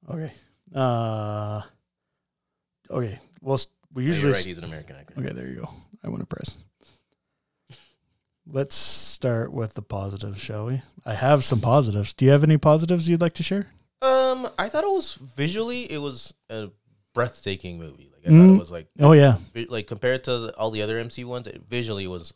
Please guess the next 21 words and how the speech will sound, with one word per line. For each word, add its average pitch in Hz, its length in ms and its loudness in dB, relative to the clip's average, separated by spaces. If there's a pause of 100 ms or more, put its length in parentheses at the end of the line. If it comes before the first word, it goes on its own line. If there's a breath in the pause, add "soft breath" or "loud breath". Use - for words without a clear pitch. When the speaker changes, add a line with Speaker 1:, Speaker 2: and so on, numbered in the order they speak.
Speaker 2:
a 82 80 -20
lot 82 400 -10 (340)
Speaker 1:
That's 190 160 6
a 294 40 6
Speaker 2:
better. 269 120 8
Speaker 1:
good 185 80 -2
point. 160 360 4
Like, 131 220 4
they're, 143 260 10
they 139 300 4
do 165 240 10
spend 143 400 6
most 135 320 8
of 135 80 6
the 117 100 4
time 113 360 2
outside 131 720 0 (320)
on 120 220 0
Earth 117 400 0
in, 123 120 2
like, 113 180 -2